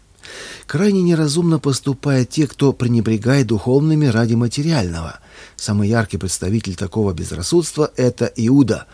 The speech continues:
продавший небесного учителя за тридцать сребреников, которыми в итоге так и не воспользовался. Также неразумно ради приобретения материального идти на неправду,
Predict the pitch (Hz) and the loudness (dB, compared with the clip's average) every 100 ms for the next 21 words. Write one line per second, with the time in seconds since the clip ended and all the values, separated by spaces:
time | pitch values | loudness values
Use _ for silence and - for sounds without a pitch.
0 | - - - 98 76 120 117 107 92 80 | -20 -20 -12 -8 -2 -2 -2 -4 -4 -4
1 | 120 117 123 117 98 - 156 151 143 131 | -4 -2 -2 -2 -2 -4 -2 2 2 2
2 | - - - 139 131 127 131 127 - 117 | -4 -16 -2 0 0 -2 0 0 -2 0
3 | 117 98 90 87 - 87 - - - - | 0 0 -2 -6 -8 -10 -12 -20 -20 -8
4 | 101 - 113 117 113 95 95 117 117 113 | -8 -2 0 2 2 0 -4 -4 -6 -4
5 | 107 104 131 113 90 90 - 71 78 - | -4 -2 -2 -2 -2 -6 -8 -10 -10 -10
6 | 62 - 69 - _ _ - - - - | -6 -6 -6 -10 _ _ -20 -20 -20 -20
7 | - - - - - - _ 196 185 170 | -20 -20 -20 -20 -20 -20 _ -4 -2 0
8 | 175 160 139 180 170 143 147 139 131 123 | 2 2 2 2 4 2 2 0 -2 0
9 | 127 123 123 - 151 139 120 117 110 139 | 0 2 0 0 2 4 4 2 2 2
10 | 185 170 151 143 131 - 165 160 147 143 | 2 4 4 4 4 0 0 2 4 2
11 | 135 131 131 110 87 80 | 0 -2 0 0 -2 -6